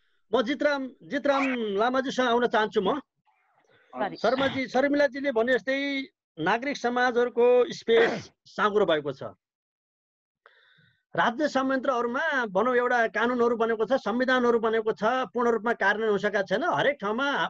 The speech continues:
Speaker 1: तपाईँ हाम्रै छलफलले के भन्यो भने पार्टीको, जातको, वर्गको, क्षेत्रको प्रभाव छ। कुनै पनि एउटा निश्चित मान्छेहरूको हालिमाली छ। यो अवस्थामा हामी नागरिक समाज पनि अलिक क्रिटिकल हुन सकेनौँ भने हामी झन् कमजोर हुँदै जान सक्छौँ। हाम्रो सामाजिक एजेन्डाहरू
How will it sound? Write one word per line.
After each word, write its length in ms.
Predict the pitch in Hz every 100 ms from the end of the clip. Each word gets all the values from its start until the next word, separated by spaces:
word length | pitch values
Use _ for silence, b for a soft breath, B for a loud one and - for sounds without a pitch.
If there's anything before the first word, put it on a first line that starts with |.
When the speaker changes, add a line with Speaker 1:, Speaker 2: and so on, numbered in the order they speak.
| -
Speaker 1:
तपाईँ 220 | 233 294
हाम्रै 200 | 190 370
छलफलले 400 | - 220 233 240
के 100 | 196
भन्यो 260 | 202 208 202
भने 280 | 190 302 285 b b _
पार्टीको, 600 | 202 226 240 226 240 277
जातको, 640 | 190 220 226 233 - 254 262
वर्गको, 460 | 226 220 226 254
क्षेत्रको 460 | 277 - 220 233 214
प्रभाव 420 | 202 196 202 175
छ। 80 | - 285 403 _ b b b -
कुनै 180 | 285
पनि 180 | 269 285
एउटा 580 | 254 262 254 247 226 214 185
निश्चित 360 | 220 185 311 269
मान्छेहरूको 540 | 269 254 247 254 240 226
हालिमाली 560 | 156 226 233 220 220
छ। 100 | - 233 403 b b b _ -
यो 120 | 294
अवस्थामा 440 | 311 285 302 320
हामी 180 | 320 330
नागरिक 440 | 240 220 262 285
समाज 300 | - 269 269
पनि 360 | - 262 277 285
अलिक 220 | 269 262 -
क्रिटिकल 380 | 320 359 349
हुन 140 | 269 254
सकेनौँ 440 | 240 220 233 233
भने 380 | 175 151 180 294 - _ _ _ _ _ _ _ -
हामी 380 | 151 262 320 277
झन् 220 | 196 -
कमजोर 320 | 247 262 269
हुँदै 200 | 233 247
जान 180 | 240 240
सक्छौँ। 320 | 220 214 262
हाम्रो 180 | 214 214
सामाजिक 440 | 220 226 226 226
एजेन्डाहरू 640 | 226 226 220 196 214 220